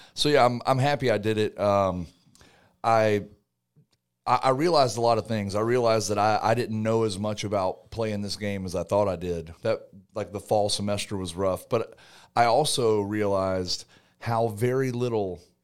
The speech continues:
I paid attention in class in high school. It was, <laughs> man, that first semester was, was brutal. Like, the late nights staying up and studying and trying to figure out algebra for the second time in my life, uh, it, only twenty years later was,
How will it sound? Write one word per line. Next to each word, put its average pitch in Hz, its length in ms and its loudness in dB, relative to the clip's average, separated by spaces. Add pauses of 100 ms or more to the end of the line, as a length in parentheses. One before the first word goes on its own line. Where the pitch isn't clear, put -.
(160)
I 101 120 -4
paid 104 260 -2
attention 98 420 -4
in 90 120 -6
class 92 420 -6
in 90 60 -6
high 90 200 -6
school. 76 420 -8
It 110 100 2
was, 104 160 0 (320)
<laughs> - 320 -20
man, 123 160 2
that 131 160 2
first 135 240 4
semester 123 440 -2
was, 101 500 0 (840)
was 107 160 -6
brutal. 127 540 0 (100)
Like, 101 360 -4
the 101 140 -4
late 110 360 -2
nights 107 360 -4
staying 110 300 -2
up 104 140 -4
and 92 100 -6
studying 104 480 -2
and 87 120 -10
trying 104 260 -4
to 95 40 -8
figure 104 300 -6
out 98 200 0
algebra 90 540 -2
for - 140 -8
the 92 100 -4
second 90 300 -4
time 92 240 -6
in 87 80 -8
my 85 100 -6
life, 82 520 -8
uh, 87 340 -6
it, 98 180 -6
only 107 220 -4
twenty 110 360 -6
years 95 260 -8
later 98 420 -2
was, 90 400 -4